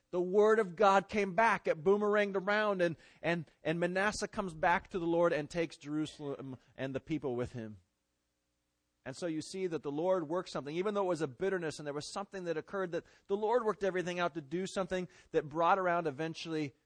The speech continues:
his son Manasseh to obedience. You know, one of the reasons why I'm so thankful that my grandma is here today is because if you remember over the last, uh, year or so,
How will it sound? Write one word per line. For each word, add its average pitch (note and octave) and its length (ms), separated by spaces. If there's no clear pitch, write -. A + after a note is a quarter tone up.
his D3+ 140
son C#3+ 340
Manasseh C3 640
to - 160
obedience. A2+ 580
You A#2 60
know, B2 180
one C3 140
of C3 60
the B2 80
reasons C3 380
why B2 120
I'm A#2+ 80
so D3 220
thankful D3 440
that B2 140
my A#2 160
grandma B2+ 580
is A2+ 180
here D3+ 160
today G#2+ 460
is A#2+ 80
because F3 260
if D3+ 120
you F3 120
remember F3 320
over D#3 160
the D3 80
last, D#3+ 460
uh, B2 60
year D#3+ 360
or E3 60
so, C#3 500